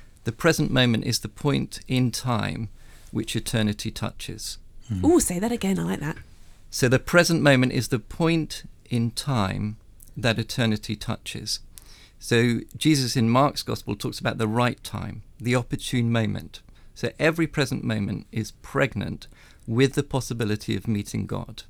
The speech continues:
Speaker 1: Um, and that's why it's so important, uh, for Christians. And in the Screwtape Letters, C S Lewis says, "The job of the junior devil is to try and distract his human into the past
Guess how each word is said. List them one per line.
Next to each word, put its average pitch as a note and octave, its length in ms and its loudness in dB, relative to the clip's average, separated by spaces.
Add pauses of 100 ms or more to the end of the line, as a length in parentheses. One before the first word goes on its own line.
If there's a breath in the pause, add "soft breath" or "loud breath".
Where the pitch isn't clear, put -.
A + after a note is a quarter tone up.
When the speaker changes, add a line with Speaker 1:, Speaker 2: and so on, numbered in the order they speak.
(640 loud breath)
Speaker 1:
Um, G#2 480 0
and A2 220 2
that's C#3+ 260 4
why A#2+ 140 4
it's G#2 160 -2
so - 220 2
important, A#2 600 -2 (360)
uh, G2+ 320 -6 (120)
for - 200 -8
Christians. - 640 -6 (180)
And C3 100 4
in D3+ 80 8
the C3+ 80 2
Screwtape - 480 2 (220)
Letters, B2+ 420 -2
C B2 100 0
S - 160 -4
Lewis A2+ 220 2
says, G#2 300 -2 (640 loud breath)
"The A2+ 100 0
job D3 240 8
of C3+ 60 4
the B2 80 2
junior A#2+ 300 4
devil A#2 460 -2 (320 soft breath)
is A2+ 160 -2
to A#2 100 -6
try A#2 260 2
and A2 100 2
distract B2 540 0
his A#2+ 160 2 (100)
human A2+ 400 2
into D#3 320 6
the A#2+ 120 2
past G#2+ 600 -2